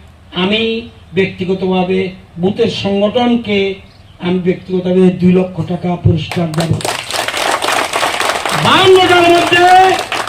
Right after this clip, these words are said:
যে বুথ, ভালো করে বুঝছেন, বাউন্নটার মধ্যে যে বুথ হায়েস্ট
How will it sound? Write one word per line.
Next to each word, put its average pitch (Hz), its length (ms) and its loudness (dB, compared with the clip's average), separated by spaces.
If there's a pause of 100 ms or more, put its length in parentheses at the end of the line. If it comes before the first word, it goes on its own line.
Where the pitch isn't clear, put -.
(340)
যে 349 80 2 (140)
বুথ, 359 400 2
ভালো 254 180 2
করে 269 200 4
বুঝছেন, 254 380 0 (760)
বাউন্নটার 254 540 0
মধ্যে 233 380 0
যে 202 240 0
বুথ 220 340 -4 (1300)
হায়েস্ট - 540 -2